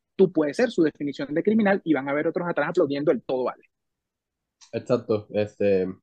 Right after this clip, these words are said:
Speaker 2: es lo que pasa en ese tipo de países, ¿no? Este, incluso mientras más tiempo tenga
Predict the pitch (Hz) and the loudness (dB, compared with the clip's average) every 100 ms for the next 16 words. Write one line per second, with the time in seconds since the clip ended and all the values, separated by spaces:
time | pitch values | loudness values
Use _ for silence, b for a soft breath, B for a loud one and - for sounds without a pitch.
0 | _ _ - 113 131 127 113 117 127 123 | _ _ -12 -4 0 0 2 2 2 0
1 | - 110 113 120 110 120 110 101 110 110 | 0 -2 -2 -4 0 0 2 -2 0 -4
2 | 101 107 190 _ _ _ 107 107 - 104 | -6 -8 -8 _ _ _ -8 -8 -4 -2
3 | 101 98 - 107 104 131 135 123 117 110 | 0 -2 -4 -8 -2 -2 0 -2 -2 -4
4 | 110 101 117 123 - 139 127 131 123 113 | -4 -4 -2 -2 -2 -2 -2 0 0 0
5 | 95 95 - 113 117 175 | -2 -6 -2 2 4 4